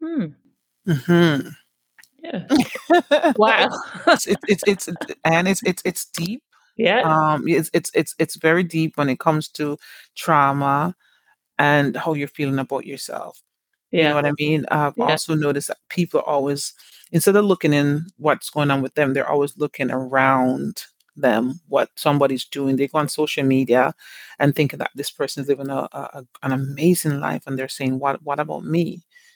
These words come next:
Speaker 2: What about me? Why can't I live like that?" And not realizing that part also is a part of, of, of, of trauma.
Speaker 1: Mm.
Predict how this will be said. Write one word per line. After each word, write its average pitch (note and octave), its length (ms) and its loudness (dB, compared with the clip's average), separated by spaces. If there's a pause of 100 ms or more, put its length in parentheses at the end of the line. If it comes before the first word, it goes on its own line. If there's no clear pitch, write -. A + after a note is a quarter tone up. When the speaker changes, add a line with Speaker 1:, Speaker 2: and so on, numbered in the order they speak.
(560)
Speaker 2:
What D3+ 160 2
about D3 240 0
me? D#3 220 2
Why C#3+ 280 2
can't C#3 280 0
I D3+ 560 2
live C3+ 220 -2
like C3+ 200 -4
that?" C#3+ 240 -4
And C#3+ 120 -2
not - 180 -6
realizing D3 440 0
that D#3 180 0
part F3+ 400 0
also D3+ 380 -2
is C3+ 220 -4
a C3 60 -2
part B2+ 260 -4
of, C3 140 -4 (380)
of, C#3+ 120 -6
of, C#3 140 -6 (120)
of - 120 -10
trauma. E3+ 580 -2 (1700)
Speaker 1:
Mm. F#3 360 2